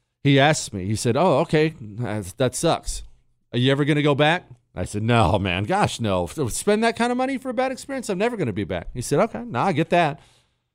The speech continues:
Did you tell anyone?" And I said, "No, I didn't tell anyone. I'm not gonna be rude." He said, "The restaurant makes money by you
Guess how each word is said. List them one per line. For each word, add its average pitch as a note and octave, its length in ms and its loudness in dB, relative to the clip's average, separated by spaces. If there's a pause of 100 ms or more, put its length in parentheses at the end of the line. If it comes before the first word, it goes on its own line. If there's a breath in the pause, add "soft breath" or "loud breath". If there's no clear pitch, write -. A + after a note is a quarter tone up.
(840)
Did G#2+ 100 -6
you A2+ 80 0
tell B2+ 160 4
anyone?" F#3+ 300 -2 (1900)
And G#2+ 80 -2
I G2+ 60 0
said, A2 260 -8
"No, A#3+ 340 0
I F2 60 -4
didn't G#2 300 -8
tell G2+ 320 -4
anyone. A#2+ 400 -4
I'm B2 80 -4
not B2 80 -4
gonna A2 160 -4
be G#2+ 120 -2
rude." F3+ 460 0 (920)
He C#3 120 4
said, A#2 400 -2 (560)
"The A2 80 -2
restaurant C#3 500 0
makes A2+ 300 -2
money B2 480 -2 (720)
by F2+ 680 -2 (580)
you D#3+ 680 2